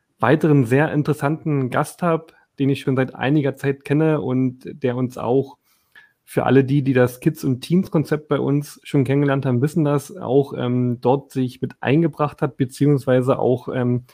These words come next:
mich unterstützt hat, uns unterstützt hat mit ihrem Fachwissen.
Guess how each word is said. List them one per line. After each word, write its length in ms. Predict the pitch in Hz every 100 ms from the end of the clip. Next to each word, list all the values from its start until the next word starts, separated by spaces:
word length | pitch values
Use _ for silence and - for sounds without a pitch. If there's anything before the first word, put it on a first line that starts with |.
| _ -
mich 220 | 160 175
unterstützt 480 | 160 135 - 175 -
hat, 160 | 160 -
uns 180 | 175
unterstützt 520 | 165 143 131 160 - 156
hat 180 | 139
mit 220 | 135 135 -
ihrem 340 | 147 135 127
Fachwissen. 800 | - 165 - 139 139 170 190